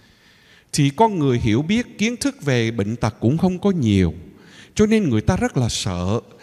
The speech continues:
Họ sợ như là mình đụng vào người đó là mình bị lây bệnh, cũng giống như covid bây giờ vậy đó hả?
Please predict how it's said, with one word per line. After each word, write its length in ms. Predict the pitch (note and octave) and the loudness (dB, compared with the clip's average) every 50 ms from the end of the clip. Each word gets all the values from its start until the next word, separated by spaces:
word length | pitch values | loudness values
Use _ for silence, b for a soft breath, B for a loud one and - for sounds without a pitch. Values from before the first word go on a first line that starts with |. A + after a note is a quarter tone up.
| B B B B | B B B B
Họ 160 | - A2+ A2+ | 0 0 0
sợ 340 | - - C3+ G#2+ G#2 B2 D3+ F#3+ | 0 0 0 0 0 0 0 -2
như 160 | G#3+ A3+ G#3 | -2 0 0
là 120 | F3+ C3 | -2 -2
mình 220 | A2+ A2 G#2+ A2+ B2+ | -2 -4 -4 -2 -2
đụng 220 | G#2+ F#2 G#2 C3 | -2 -2 0 0
vào 180 | C#3+ C3+ A#2+ A2+ | 0 0 -2 -2
người 200 | G#2+ G#2+ G2+ G#2 | 0 0 0 0
đó 180 | A2+ C#3+ G3 | 0 -2 -2
là 80 | F#3+ D3 | 0 0
mình 280 | A#2 G#2+ G2+ G2 F#2+ | 0 0 -2 -2 -2
bị 140 | F#2 F#2 G2 | -2 -2 0
lây 220 | A#2+ D#3+ F3+ F3 D3+ | 0 2 2 2 0
bệnh, 220 | A#2 G#2+ G2+ A2 | 0 -2 -2 -2
cũng 180 | A2 A2 B2+ D3+ | -2 -2 -2 -2
giống 120 | E3 F3+ | -2 -2
như 120 | D#3+ D3+ | -2 -4
covid 320 | - - D3+ C#3 B2+ F#3+ F#3 - D#3 | -4 -2 -4 -2 -2 -2 -2 -2 -4
bây 160 | C#3+ C3 A#2 | -4 -4 -2
giờ 220 | A2 G2+ F#2+ F#2 | -4 -4 -4 -4
vậy 160 | F2 F2 F2+ G2+ | -4 -4 -4 -2
đó 80 | C3 | -2
hả? 180 | C#3+ C3 A2 | -4 -4 -6